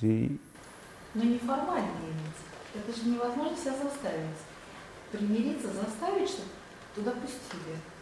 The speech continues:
Speaker 2: Ну, ну, как-то, это же должно вырасти как-то. А вот если не выросло формально, симулировать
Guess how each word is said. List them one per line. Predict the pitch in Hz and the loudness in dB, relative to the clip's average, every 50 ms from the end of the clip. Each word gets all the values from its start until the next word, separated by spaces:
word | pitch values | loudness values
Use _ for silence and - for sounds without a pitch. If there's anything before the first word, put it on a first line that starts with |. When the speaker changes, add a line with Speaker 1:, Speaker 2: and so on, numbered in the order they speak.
| - | 4
Speaker 2:
Ну, | 254 247 240 | 4 6 6
ну, | 254 262 262 262 | 6 6 4 4
как-то, | 262 269 269 - - 294 294 - - - - - - - - - - - - - | 4 4 4 2 2 0 -4 -4 -6 -8 -10 -12 -12 -12 -12 -14 -14 -14 -8 -4
это | 220 214 | -2 0
же | 214 | 2
должно | 220 233 233 247 247 | 2 2 2 2 2
вырасти | 247 277 302 311 320 - - - 196 196 190 - | 2 2 2 0 0 -2 -4 -4 -4 -6 -4 -4
как-то. | 180 175 170 - - - - 151 151 - - | -6 -6 -6 -8 -8 -8 -6 -6 -6 -6 -4
А | 196 | -2
вот | 208 214 214 220 240 | 0 0 0 0 0
если | 240 233 - 247 | -2 -2 2 4
не | 240 262 254 | 6 6 6
выросло | 247 233 226 202 185 185 - - 165 160 156 156 147 147 - - - - - - - - | 6 6 4 4 4 2 -2 -2 -2 -2 -2 0 -2 -2 -4 -8 -10 -10 -12 -12 -10 -4
формально, | - 202 208 220 240 247 233 208 185 180 160 160 160 - - | -2 0 4 4 6 6 6 6 4 2 0 -2 -2 -4 -2
симулировать | 208 208 214 226 233 233 226 196 185 185 180 165 170 | 2 2 4 6 6 6 6 4 4 2 2 0 -2